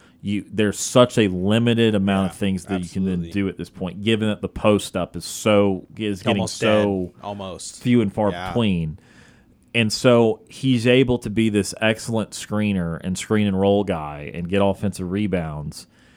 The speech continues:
Speaker 1: And so it makes it where, yes, obviously there's gonna be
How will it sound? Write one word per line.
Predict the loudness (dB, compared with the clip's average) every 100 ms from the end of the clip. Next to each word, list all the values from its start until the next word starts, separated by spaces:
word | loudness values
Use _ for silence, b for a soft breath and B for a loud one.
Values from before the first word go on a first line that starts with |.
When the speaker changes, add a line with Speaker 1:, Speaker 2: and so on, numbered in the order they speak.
| b b
Speaker 1:
And | -2 0
so | 2 6 8 6
it | 4 0
makes | 2 2 2 -2
it | -2
where, | 2 4 4
yes, | 4 6 6 4 0
obviously | 2 4 4 -2 -2 -2 0
there's | 0 -2
gonna | -2 -2
be | -2 -4